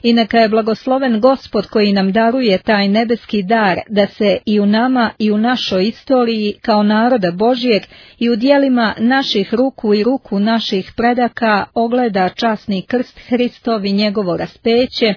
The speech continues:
da sve je pričasno njegove Golgote, a da u isto vrijeme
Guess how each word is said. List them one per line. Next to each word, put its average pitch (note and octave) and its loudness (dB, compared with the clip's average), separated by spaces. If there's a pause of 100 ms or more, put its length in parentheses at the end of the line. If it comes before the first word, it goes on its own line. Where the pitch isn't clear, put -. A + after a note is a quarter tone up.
(260)
da A#3 2
sve B3 -4
je C4 0
pričasno B3 -4
njegove G3 -2
Golgote, G#3+ 0 (400)
a A#3+ 0
da A#3+ 0
u C#4 0
isto C4 -2
vrijeme A#3 0